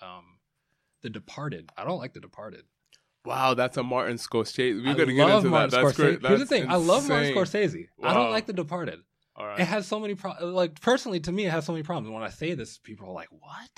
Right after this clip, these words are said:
Speaker 2: Like, like what?
Speaker 1: You know?
Speaker 2: I haven't seen it in a long time, so.
Speaker 1: Okay. Well, and, uh, so
Speaker 2: It's a good movie to me,
Speaker 1: Yeah.
Speaker 2: though. I don't, I don't
Speaker 1: I think it's way too long.
Speaker 2: Okay.
Speaker 1: It doesn't, uh, there's a lot of, there's
Speaker 2: That's
Speaker 1: a
Speaker 2: all his movies, though.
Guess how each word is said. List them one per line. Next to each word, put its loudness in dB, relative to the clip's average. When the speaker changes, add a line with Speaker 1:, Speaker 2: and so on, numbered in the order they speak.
Speaker 2:
Like, -4
like -6
what? -4
Speaker 1:
You -8
know? -6
Speaker 2:
I 2
haven't 6
seen 0
it 0
in -2
a -4
long -6
time, -6
so. -10
Speaker 1:
Okay. -6
Well, -6
and, -12
uh, -6
so -4
Speaker 2:
It's -2
a 2
good 4
movie -2
to -12
me, -6
Speaker 1:
Yeah. -6
Speaker 2:
though. -14
I -16
don't, -16
I -14
don't -18
Speaker 1:
I -4
think -6
it's -10
way -4
too -10
long. -8
Speaker 2:
Okay. -10
Speaker 1:
It -8
doesn't, -10
uh, -10
there's -14
a -12
lot -6
of, -12
there's -10
Speaker 2:
That's -2
Speaker 1:
a -8
Speaker 2:
all 2
his 0
movies, -4
though. -12